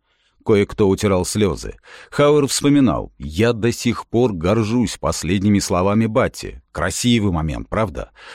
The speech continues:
Но поначалу текста там было побольше, где-то на полстраницы». К сожалению, когда в конце Хауэр окончательно уходит на покой, а голубь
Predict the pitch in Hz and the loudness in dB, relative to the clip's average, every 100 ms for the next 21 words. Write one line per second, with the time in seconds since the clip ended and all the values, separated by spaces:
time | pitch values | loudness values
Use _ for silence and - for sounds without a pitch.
0 | - 143 147 156 151 151 131 73 110 139 | -2 0 2 2 2 2 2 0 0 -2
1 | - - 127 117 123 95 120 127 - 92 | 0 -2 0 2 2 4 4 2 0 -2
2 | 123 101 87 76 - 87 80 73 110 127 | 0 0 0 0 -2 -6 -4 0 0 2
3 | 123 113 76 80 - 92 85 58 - - | 0 0 -4 -4 -4 -2 -2 -4 -8 -12
4 | - _ _ _ - - 151 139 147 110 | -14 _ _ _ -20 -6 0 2 2 2
5 | 69 52 50 - - 104 120 143 - 143 | 0 -4 -10 -12 -6 -2 2 2 2 2
6 | 139 123 160 135 - 131 127 - 131 - | 2 2 -2 -2 0 4 4 2 -2 0
7 | 131 127 - 117 139 80 82 85 85 113 | 0 0 2 0 -2 -4 -2 0 -2 -4
8 | 101 101 90 78 - 80 71 69 - 139 | -4 -2 -2 -2 -6 -6 -4 -4 0 0
9 | 107 - - - 87 76 82 90 87 87 | 0 -4 -18 -6 -2 0 0 0 0 -2